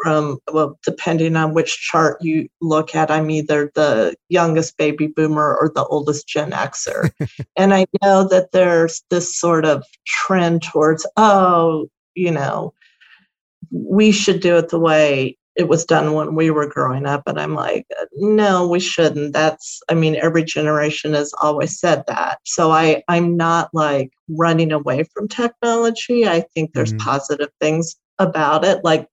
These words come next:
Speaker 1: what we're doing right now, for example, is, is one of those positive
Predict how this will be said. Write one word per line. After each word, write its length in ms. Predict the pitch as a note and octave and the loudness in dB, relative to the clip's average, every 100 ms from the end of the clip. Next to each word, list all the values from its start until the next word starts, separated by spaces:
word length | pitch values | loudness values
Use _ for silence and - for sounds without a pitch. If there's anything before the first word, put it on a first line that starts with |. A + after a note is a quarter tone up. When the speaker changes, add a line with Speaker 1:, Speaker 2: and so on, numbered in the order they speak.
| _ - | _ -2
Speaker 1:
what 240 | D#3+ D#3 | 0 2
we're 160 | E3+ E3+ | 0 2
doing 360 | F#3+ F#3+ G3 | 2 2 2
right 240 | G3+ G#3+ G#3+ | 2 0 0
now, 240 | B3+ B3 | -2 -2
for 200 | - D3 | -2 -2
example, 720 | D3 - C#3 - - - - - - - - - - | -2 -4 -8 -10 -6 -4 -4 -8 -20 -20 -20 -14 2
is, 400 | F3+ D#3+ D3+ - | 4 4 0 -4
is 200 | E3 D#3 - | -2 -2 -2
one 180 | D#3 D#3 | -2 0
of 80 | D#3 | 0
those 220 | D3+ D3+ - | -2 -4 -6
positive 440 | D3 D3 E3+ - | -6 -2 -4 -4